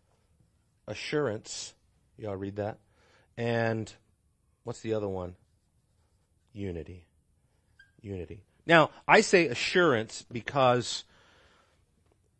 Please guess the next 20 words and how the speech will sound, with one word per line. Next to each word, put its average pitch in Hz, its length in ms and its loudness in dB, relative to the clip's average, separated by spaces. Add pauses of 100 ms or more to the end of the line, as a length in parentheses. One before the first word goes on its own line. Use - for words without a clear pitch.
(160)
outside 196 840 6
of 131 180 2
our 120 100 6
covenant 131 380 0
participation 120 640 -4
with 104 140 -4
God, 147 200 0
we 135 160 -2
have 151 180 -2
no 123 140 -2
assurance. - 400 -10
We 120 100 -2
already 117 220 0
saw 160 200 2
that, 90 180 -4
right? 113 260 0 (760)
Verses, 110 600 -4
what 110 140 -6
was 131 160 0
that? 143 260 -2